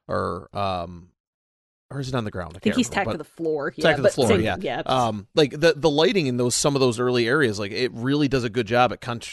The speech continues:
Speaker 1: contrasting the areas you're supposed to go to versus maybe, uh, and drawing your attention to, to points of interest. Um, I also thought, thought particularly, like, the, even though the kind of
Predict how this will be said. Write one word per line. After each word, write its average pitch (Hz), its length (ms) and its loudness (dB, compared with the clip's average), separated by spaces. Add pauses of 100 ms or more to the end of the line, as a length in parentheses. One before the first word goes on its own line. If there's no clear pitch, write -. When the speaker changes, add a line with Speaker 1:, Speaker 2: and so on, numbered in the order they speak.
Speaker 1:
contrasting 120 520 -2
the 107 100 -4
areas 95 260 -6
you're 90 80 -12
supposed - 240 -12
to - 40 -16
go 185 160 -2
to 170 240 -4
versus 107 480 -8
maybe, 101 380 -10 (300)
uh, 98 240 0
and 101 280 -4
drawing 123 300 2
your 107 100 -4
attention 117 400 -2
to, 101 480 -6
to 95 360 -8
points 110 260 -6
of 92 80 -10
interest. - 500 -10
Um, 92 260 -8 (260)
I 113 100 2
also 113 200 -2
thought, 113 260 -2
thought 110 200 0
particularly, 104 600 -4
like, 98 240 -6
the, 98 220 -2 (340)
even 135 260 2
though 120 160 2
the 104 280 -4 (680)
kind 113 460 -4
of 92 840 -8